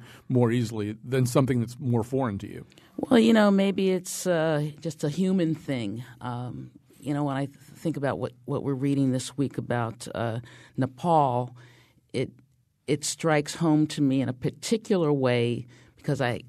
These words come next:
Speaker 2: actually happen to know a couple of people who've been to Nepal. I know, uh, there, there's someone at the, the Hartford Public Library who has family in Nepal.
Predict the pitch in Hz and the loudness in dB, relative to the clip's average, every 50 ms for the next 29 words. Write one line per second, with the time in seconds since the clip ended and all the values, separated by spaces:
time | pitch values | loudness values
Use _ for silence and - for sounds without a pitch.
0 | - 110 110 - - - 127 117 123 117 110 - - 113 113 113 117 113 117 113 | -12 -12 -12 -10 -8 -10 -8 -6 -6 -6 -6 -4 -4 -4 -2 -2 0 0 -2 -2
1 | 110 110 113 104 104 - - _ _ _ _ _ _ _ _ _ - - 123 - | -2 -2 -4 -6 -8 -12 -20 _ _ _ _ _ _ _ _ _ -10 -10 -8 -6
2 | - 135 - - 123 123 123 123 - - 120 120 - 117 113 110 107 113 107 104 | -6 -8 -4 -2 -4 -4 -4 -6 -8 -8 -8 -6 -2 -2 0 0 0 -2 -4 -6
3 | 123 107 101 - - 127 123 120 120 - 123 117 107 - - - 120 117 107 107 | -10 -12 -10 -4 -2 0 0 0 -2 -2 -4 -4 -4 -4 -6 -4 -4 -2 -2 -2
4 | 107 107 - 104 - - 113 113 107 113 110 98 - - - - - - - - | -4 -4 -4 -6 -6 -4 -4 -4 -2 -2 -4 -4 -4 -6 -8 -10 -14 -14 -14 -12
5 | 87 78 62 - - - - - - - - 131 123 110 98 - - - 120 117 | -10 -10 -10 -10 -12 -14 -16 -16 -14 -8 -6 -4 -4 -4 -6 -8 -6 -6 -4 -4
6 | 120 - - - 139 131 127 127 123 120 113 113 110 - - - 110 107 - - | -4 -2 0 2 4 4 4 4 2 2 0 -2 -4 -6 -6 -6 -4 -4 -2 -4
7 | - - 104 - 233 - - - - - - 220 202 - 117 - 107 113 117 120 | -4 -4 -2 -2 -2 -2 -2 -4 -10 -6 -6 -6 -4 -4 -6 -6 -4 -2 0 0
8 | 127 123 104 110 120 120 117 117 117 117 113 113 110 - 123 113 107 113 107 107 | 0 -2 -2 -4 -2 -2 0 0 0 -2 -2 -4 -6 -6 -8 -6 -6 -6 -8 -10
9 | - - - - 156 143 139 143 139 131 127 117 107 110 110 95 - - - - | -10 -8 0 2 4 4 4 4 2 2 0 0 0 0 -2 -4 -4 -8 -6 -4
10 | 117 110 101 104 101 101 | -2 0 0 -2 -2 -4